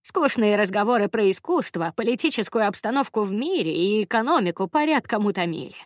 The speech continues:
А общаясь с молодыми людьми, я словно возвращаюсь в свои юные годы, и именно этого не хватает в моем клубе.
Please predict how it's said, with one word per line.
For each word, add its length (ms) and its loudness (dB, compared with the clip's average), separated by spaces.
А 160 0
общаясь 460 0
с 80 -4
молодыми 420 2
людьми, 540 0
я 180 4
словно 400 4
возвращаюсь 680 2
в 80 -14
свои 320 -2
юные 340 0
годы, 520 0
и 220 6
именно 320 0
этого 440 -2
не 140 0
хватает 600 -2
в 40 -4
моем 340 -2
клубе. 440 -10